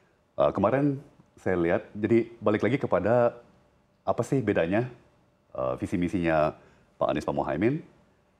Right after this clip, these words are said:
Pak Ganjar, Pak Mahfud, sama Pak Prabowo, Mas Gibran,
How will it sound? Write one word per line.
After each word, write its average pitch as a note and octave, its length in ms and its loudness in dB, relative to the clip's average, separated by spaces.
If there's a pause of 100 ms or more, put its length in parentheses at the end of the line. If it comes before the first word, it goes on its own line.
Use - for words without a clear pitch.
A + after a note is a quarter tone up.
(260)
Pak B1 420 0
Ganjar, D2+ 520 0 (300)
Pak B1 180 -4
Mahfud, A#2+ 380 -2 (240)
sama D#2+ 720 -2 (600)
Pak C2 200 0
Prabowo, D#2 460 -2
Mas F2 200 -10
Gibran, A2+ 440 -2